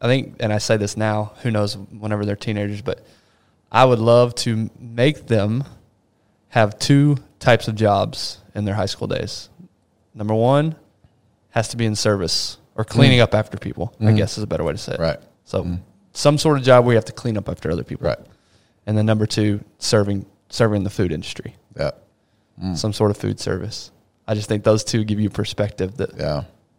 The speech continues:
Speaker 1: that, that not a lot of other jobs can teach you, and that's such a good thing at that age.
Speaker 2: Yeah.
Speaker 1: So anyway, I don't know how we got down that rabbit hole, but yeah, I think, I think my takeaway today, I appreciate you sharing. I think my takeaway is, is if it's important to me, I'm gonna make time for it, and
Speaker 2: Yeah.
Speaker 1: I just need to make that time for it.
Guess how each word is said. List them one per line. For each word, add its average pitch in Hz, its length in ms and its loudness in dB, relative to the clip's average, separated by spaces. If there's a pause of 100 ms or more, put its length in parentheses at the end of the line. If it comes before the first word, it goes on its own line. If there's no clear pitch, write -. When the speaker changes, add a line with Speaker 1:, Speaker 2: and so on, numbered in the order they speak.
(360)
Speaker 1:
that, - 140 -6 (600)
that - 120 -4
not 107 240 4
a 107 40 6
lot 104 160 6
of 101 100 2
other 98 160 2
jobs 101 400 -4
can 101 140 -12
teach - 280 -8
you, 110 80 -6
and 107 80 -6
that's 139 100 0
such - 160 -6
a - 40 -18
good - 160 -8
thing 95 200 -6
at - 100 -10
that 98 160 -6
age. 110 340 -6 (160)
Speaker 2:
Yeah. - 180 -6 (240)
Speaker 1:
So - 160 -8
anyway, 110 160 2
I 110 100 6
don't 107 80 4
know 107 60 0
how 107 180 2
we 104 80 0
got 101 200 0
down 104 160 2
that 101 120 0
rabbit 101 260 0
hole, 101 160 -4
but 101 160 -6 (520)
yeah, 151 200 8
I 160 100 6
think, 175 260 4
I 170 80 10
think 190 160 6
my 185 80 10
takeaway 180 400 8
today, 139 180 10
I 139 60 12
appreciate 139 400 2
you - 60 -8
sharing. 120 260 2
I 123 40 4
think 175 160 2
my 151 100 6
takeaway 117 560 4
is, 104 380 0
is 98 440 -6 (160)
if 117 160 -6
it's 117 140 -6
important 139 420 2
to 127 100 -2
me, 113 80 2
I'm 107 100 2
gonna 101 120 2
make 101 180 -2
time 98 240 -4
for 78 260 -8
it, - 80 -12
and 87 100 0
Speaker 2:
Yeah. 147 100 4
Speaker 1:
I 143 60 2
just - 140 -6
need 107 60 -2
to 101 60 -2
make 98 180 -2
that - 140 -4
time 107 220 -2
for - 200 -10
it. - 60 -16